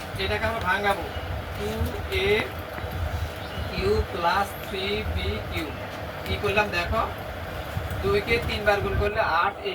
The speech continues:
কিউবের এ কিউব, তিন কে তিন বার গুণ করলে সাতাশ বি কিউবের বি কিউব। এটা এ, এটা বি। এ কিউব প্লাস বি কিউবের সূত্র a প্লাস b into এ স্কয়ার মাইনাস এ বি প্লাস বি স্কয়ার। ঠিক আছে?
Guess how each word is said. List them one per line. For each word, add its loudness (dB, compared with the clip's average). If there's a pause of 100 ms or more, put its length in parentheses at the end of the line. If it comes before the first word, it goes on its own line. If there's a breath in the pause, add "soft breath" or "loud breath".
কিউবের -2
এ -6
কিউব, -2 (480)
তিন 2 (100)
কে 0
তিন -2
বার 0
গুণ -4
করলে 0 (100)
সাতাশ 2
বি 0 (100)
কিউবের -2
বি -4
কিউব। -6 (280)
এটা 2 (260)
এ, 2 (240)
এটা 0 (100)
বি। -4 (480)
এ 2 (120)
কিউব 0
প্লাস 6
বি -2
কিউবের 0
সূত্র -4 (300)
a 0 (160)
প্লাস 0 (120)
b 2 (140)
into -4 (100)
এ -2 (100)
স্কয়ার 0
মাইনাস 0 (140)
এ -2
বি 4
প্লাস 2
বি -2 (100)
স্কয়ার। -4
ঠিক 0
আছে? -4